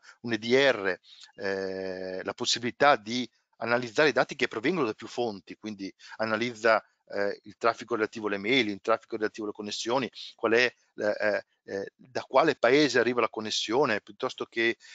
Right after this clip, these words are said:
eh, la media delle connessioni su un determinato sito e quindi trova se c'è un'anima-, un'anomalia, piuttosto che il modulo I P S per l'antintrusione che va a fermare determinati attacchi, o nel caso di attacco ransomware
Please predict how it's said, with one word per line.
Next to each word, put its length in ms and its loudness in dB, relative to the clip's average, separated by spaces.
eh, 580 0
la 120 4
media 320 2
delle 180 0
connessioni 460 -4
su 160 -4
un 60 -4
determinato 480 -4
sito 520 -2
e 100 -8
quindi 280 -8
trova 280 4
se 140 -2
c'è 120 -6
un'anima-, 400 -4
un'anomalia, 500 0
piuttosto 420 -4
che 240 0
il 100 -8
modulo 380 4
I 80 0
P 240 0
S 220 -2
per 100 -4
l'antintrusione 600 -6
che 100 -10
va 180 2
a 80 -6
fermare 680 2
determinati 520 -4
attacchi, 480 0
o 280 8
nel 180 -8
caso 180 2
di 80 -4
attacco 260 -4
ransomware 560 2